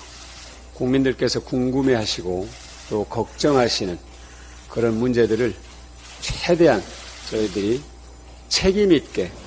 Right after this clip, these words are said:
진정성 있게, 어, 국민들께 설명을 드리고자 이런 자리를 마련했습니다.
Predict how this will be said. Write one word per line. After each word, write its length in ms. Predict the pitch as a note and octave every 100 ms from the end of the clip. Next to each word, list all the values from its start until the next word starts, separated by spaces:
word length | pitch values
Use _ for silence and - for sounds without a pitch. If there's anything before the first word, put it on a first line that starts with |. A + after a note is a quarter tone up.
| - -
진정성 680 | - C#3 D3+ E3 D#3+ - B2
있게, 380 | G2+ - G2+ F2+ - - - - - - - A#2+
어, 140 | G#2
국민들께 520 | G2 A2+ A2 G#2 F#2+ G2+
설명을 580 | C#3 B2+ B2+ A#2 G2+
드리고자 640 | - A#2+ A#2 A2 G2+ C3 C3+ - - - -
이런 400 | G#2+ G#2+ G2 F#2 -
자리를 400 | - G#2 G2+ G2
마련했습니다. 800 | F#2 F#2 G2+ B2+ - G#2 F#2 G#2